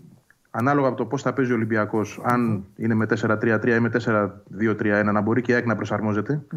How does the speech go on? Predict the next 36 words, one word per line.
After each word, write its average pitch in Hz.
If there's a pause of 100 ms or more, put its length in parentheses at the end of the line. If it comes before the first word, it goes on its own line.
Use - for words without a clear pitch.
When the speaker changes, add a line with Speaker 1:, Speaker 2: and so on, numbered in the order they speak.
Speaker 2:
Ναι. 135 (200)
Speaker 1:
πάνω 101
σε 101
αυτό 95
το 92
πλάνο. 104
Speaker 2:
Μμμ. 131 (720)
Speaker 1:
Ε, -
ε, 80 (800)
θεωρώ 151
επίσης 160
ότι 139 (960)
αυτό 120
που 151
έχει 147
διαγνώσει 135
ως 127
αδυναμία 117 (180)
αυτή -
Speaker 2:
Μάλιστα. 113
Speaker 1:
την 104
περίοδο 139
και -
αυτό 120
που 123
θα 127
ζητήσει 117
πολύ 120
από 104
τους 90
παίκτες 104
της -
αεκ 151
είναι 151
να, 120 (540)
ε, 87